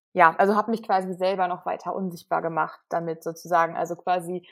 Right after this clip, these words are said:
bei diesem einen Event, wo man, also weil das ist natürlich immer eh die Sache, wie soll man das halt sehen, wenn du halt nicht ein explizites Wort nimmst oder irgendwo eine spezifische Flagge hast, kannst du's ja eh nie wissen,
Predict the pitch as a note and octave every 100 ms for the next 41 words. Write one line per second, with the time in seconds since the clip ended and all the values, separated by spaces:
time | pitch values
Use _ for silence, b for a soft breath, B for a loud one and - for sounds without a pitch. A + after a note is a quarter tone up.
0 | B F3 F#3 A#3 A#3 - G3+ G#3 F#3 F3+
1 | G#3 A3 A3+ A#3 - G3+ G3 G3 E3+ F3
2 | E3+ F3 F3 F3 F#3 - F#3 - F#3 F#3
3 | F3+ F3+ F#3 F3+ E3+ F3+ F3+ F3+ F3+ F3+
4 | - F3 - E3+ G3+ G#3+ F3+ F3 F3+ F3+
5 | E3+ F3+ - G3 F#3 - F#3+ F3 - G3
6 | F3+ - F#3 F#3 G3 A3 A3 - F#3 G3
7 | F3+ F3+ E3+ F3 F3+ F3+ - F#3 F3+ F#3
8 | - F#3+ F#3+ F#3 F#3 - F#3 - - -
9 | G3 F#3+ F#3 F3 G3 A#3+ B3+